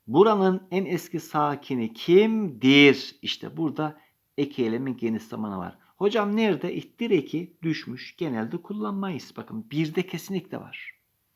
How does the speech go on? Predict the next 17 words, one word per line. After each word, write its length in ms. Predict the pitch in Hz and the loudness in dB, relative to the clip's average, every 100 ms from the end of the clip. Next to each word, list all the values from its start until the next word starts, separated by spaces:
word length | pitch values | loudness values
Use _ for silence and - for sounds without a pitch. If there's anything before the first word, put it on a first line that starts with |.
| _ _ _ _ _ _ _ _ _ _ _ _ _ - | _ _ _ _ _ _ _ _ _ _ _ _ _ 6
Evimiz 720 | 156 196 202 233 226 - - _ | 8 8 4 2 -2 -14 -20 _
çam 400 | - 180 185 190 | -4 2 2 2
ağaçların 540 | 165 156 156 156 170 165 | 2 2 2 0 -4 -2
altında 640 | 143 143 139 147 139 170 | 0 0 -2 -6 0 2
idi. 480 | - 117 110 87 - - | 2 2 0 -2 -8 -12
Bir 200 | 185 190 | -8 -6
defa 280 | 165 127 107 - | -6 -6 -8 -2
idi 420 | 156 143 156 156 | -2 2 2 0
her 200 | - 165 | -6 -6
zaman 320 | 151 139 113 - | -2 -2 -2 -2
ek 260 | 127 131 127 | -6 -2 -2
eylemin 320 | 117 110 110 | -2 -4 -6
hangi 340 | 113 143 131 | -6 -6 -6
halidir? 920 | 107 107 95 92 92 131 165 - - _ _ _ _ _ | -6 -4 -4 -4 2 2 2 -4 -16 _ _ _ _ _
Geçmiş 800 | - 101 - 98 101 113 135 - | -4 -4 -6 -8 -4 -2 -4 -6
zaman 300 | - 120 131 | -8 -4 -4
halidir. 840 | 110 113 107 95 92 - - - | -2 -2 0 -2 -2 0 0 -2